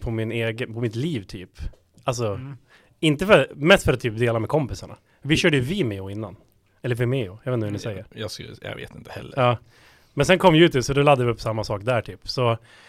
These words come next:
Speaker 1: men det som hände i maj där, det var att en av våra bilar brann upp. Och det var en, en Beamer.
Speaker 2: Ja.
Speaker 1: Och vi fick typ så här trettio
Speaker 2: Och
Speaker 1: sekunder
Speaker 2: vad är
Speaker 1: av
Speaker 2: en
Speaker 1: det.
Speaker 2: Beamer då, för de som inte
Speaker 1: Ja,
Speaker 2: lyssnar?
Speaker 1: en Volvo med B M W-motor.
Speaker 2: Ja.
Speaker 1: Så om man blandar Volvo och Beamer, då blir det Beamer.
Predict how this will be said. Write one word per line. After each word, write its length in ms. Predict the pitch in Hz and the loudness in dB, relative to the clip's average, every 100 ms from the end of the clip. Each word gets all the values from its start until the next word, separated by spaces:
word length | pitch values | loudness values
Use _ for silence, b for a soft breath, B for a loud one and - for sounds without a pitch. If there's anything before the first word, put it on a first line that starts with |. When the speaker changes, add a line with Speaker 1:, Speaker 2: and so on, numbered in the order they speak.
| b b b | b b b
Speaker 1:
men 320 | 151 180 170 151 | 6 6 8 4
det 120 | 170 | 2
som 140 | 170 | 4
hände 240 | 160 165 160 | 2 2 2
i 40 | |
maj 260 | 214 165 110 | 4 2 2
där, 200 | 104 113 | -2 -4
det 120 | 135 | 0
var 320 | 131 123 120 | 0 2 0
att 240 | 110 _ 127 | -2 _ -4
en 300 | 117 113 110 | -2 -2 -2
av 80 | |
våra 160 | 107 113 | -2 -2
bilar 380 | 113 117 135 117 | -2 -4 -4 -4
brann 260 | 101 104 | -4 -6
upp. 260 | 120 _ - - - | -6 _ -10 -10 -12
Och 100 | 113 | -6
det 80 | 120 | -2
var 200 | 117 110 | 0 -2
en, 200 | 104 98 | -2 -4
en 160 | 107 | -4
Beamer. 380 | 113 139 190 220 - _ _ - | -2 0 0 0 -8 _ _ 0
Speaker 2:
Ja. 60 | 151 | 0
Speaker 1:
Och 180 | 139 | 2
vi 80 | 139 | -2
fick 380 | - 170 - - | 2 0 0 -2
typ 240 | 214 135 | 0 0
så 80 | - | -4
här 80 | - | -4
trettio 320 | 160 151 - | -2 -2 -2
Speaker 2:
Och 40 | 127 | -4
Speaker 1:
sekunder 280 | 139 147 135 | 0 4 8
Speaker 2:
vad 140 | 180 | 8
är 60 | 175 | 6
Speaker 1:
av 60 | |
Speaker 2:
en 60 | 165 | 0
Speaker 1:
det. 80 | 202 | -4
Speaker 2:
Beamer 320 | 175 139 123 | -4 -6 -12
då, 100 | 117 | -12
för 100 | 147 | -10
de 120 | 143 | -10
som 100 | 143 | -6
inte 100 | 147 | 6
Speaker 1:
Ja, 160 | 208 170 | 8 8
Speaker 2:
lyssnar? 440 | 110 123 - - | 6 -4 -8 2
Speaker 1:
en 80 | 165 | 4
Volvo 360 | 170 170 143 131 | 8 6 6 4
med 200 | 127 120 | 2 2
B 100 | 131 | 0
M 120 | 120 | 2
W-motor. 400 | 120 131 101 - | 0 0 -4 -12
Speaker 2:
Ja. 200 | 131 143 | -6 -4
Speaker 1:
Så 80 | 127 | -2
om 40 | 123 | 0
man 140 | 127 | 2
blandar 320 | 131 135 135 | 2 2 2
Volvo 340 | 120 135 120 113 | 2 2 2 0
och 200 | 110 117 | -4 -2
Beamer, 480 | 120 107 98 95 95 | -2 -2 -4 -10 -10
då 120 | 110 | -10
blir 140 | 101 95 | -10 -10
det 80 | |
Beamer. 400 | 98 104 101 107 | -10 -12 -12 -18